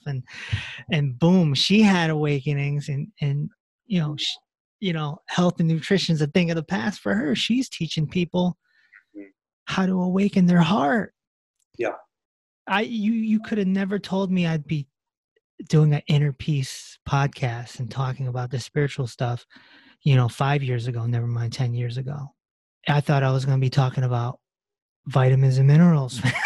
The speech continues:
Speaker 2: Yeah, yeah, for the rest of your life. <laughs> Yeah.
Speaker 1: So I see, I see a pattern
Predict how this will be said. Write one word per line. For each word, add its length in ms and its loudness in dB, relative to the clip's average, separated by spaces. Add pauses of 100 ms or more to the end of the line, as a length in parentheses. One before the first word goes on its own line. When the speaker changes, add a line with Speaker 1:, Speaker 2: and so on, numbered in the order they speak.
(480)
Speaker 2:
Yeah, 120 6
yeah, 220 4
for 80 -18
the 100 -4
rest 260 2
of 60 -4
your 120 0
life. 320 2 (680)
<laughs> 0 - (200)
Yeah. 300 4 (2250)
Speaker 1:
So 680 0 (440)
I 60 2
see, 520 -2 (120)
I 60 -2
see 280 -6
a 80 -4
pattern 720 -4